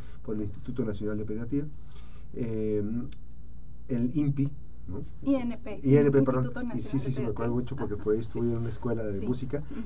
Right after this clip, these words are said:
Speaker 1: Y tiene esta especialidad, es especialista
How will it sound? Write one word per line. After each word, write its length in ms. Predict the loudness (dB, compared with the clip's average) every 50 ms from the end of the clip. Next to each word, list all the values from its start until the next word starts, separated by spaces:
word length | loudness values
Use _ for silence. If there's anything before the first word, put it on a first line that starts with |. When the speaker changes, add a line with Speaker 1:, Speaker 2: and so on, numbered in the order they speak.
| -6 -6 -6 -6 -4 0
Speaker 1:
Y 120 | 0 0 2
tiene 500 | 6 10 12 12 12 12 12 10 8 4 -2 -4 -4 -4 -2 4
esta 220 | 4 6 6 6 4
especialidad, 720 | 2 2 2 2 4 4 4 4 4 4 2 2 0 0 -2 -4 -6 -6 -6 -6 -2
es 120 | -2 0 0
especialista 680 | 0 0 2 4 6 6 6 4 2 2 0 -2 -2